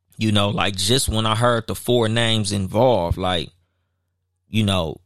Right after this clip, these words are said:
Sam Cooke, like I said, like, I wasn't as familiar with him as I was with Jim Brown, Muhammad Ali,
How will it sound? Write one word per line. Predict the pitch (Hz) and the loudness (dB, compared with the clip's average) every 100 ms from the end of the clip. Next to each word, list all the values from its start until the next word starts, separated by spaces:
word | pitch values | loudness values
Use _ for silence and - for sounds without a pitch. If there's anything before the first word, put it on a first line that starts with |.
| _ | _
Sam | - - 135 135 127 | -6 -2 0 2 0
Cooke, | - 147 - | 2 0 2
like | 110 - | -2 0
I | |
said, | 110 - 143 | -2 -2 -2
like, | 113 - | 0 0
I | 117 | 0
wasn't | 120 139 123 113 | 2 0 0 -2
as | 107 117 | -2 -2
familiar | - 95 113 135 113 | -4 -2 0 0 0
with | 98 95 | 0 0
him | 98 78 58 - _ _ _ _ - | 0 -4 -8 -16 _ _ _ _ -6
as | 101 101 | -4 0
I | 101 | 0
was | 95 110 123 110 104 | 2 4 4 4 0
with | 95 92 | -4 -4
Jim | 98 107 107 | 0 0 0
Brown, | 104 104 104 98 | 0 0 0 -2
Muhammad | 92 113 104 101 | -2 0 0 0
Ali, | 95 92 110 117 95 | -2 -2 0 -2 -4